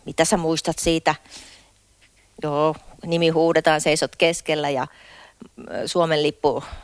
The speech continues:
rupeaa maamme laulun soidessa nousemaan, äh, ylöspäin, niin kyllähän se niin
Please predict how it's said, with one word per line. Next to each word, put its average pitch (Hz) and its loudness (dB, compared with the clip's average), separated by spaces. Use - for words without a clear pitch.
rupeaa 151 2
maamme 151 0
laulun 147 2
soidessa 143 -2
nousemaan, 151 2
äh, 165 -8
ylöspäin, 147 0
niin 123 -4
kyllähän 147 0
se 220 2
niin 175 0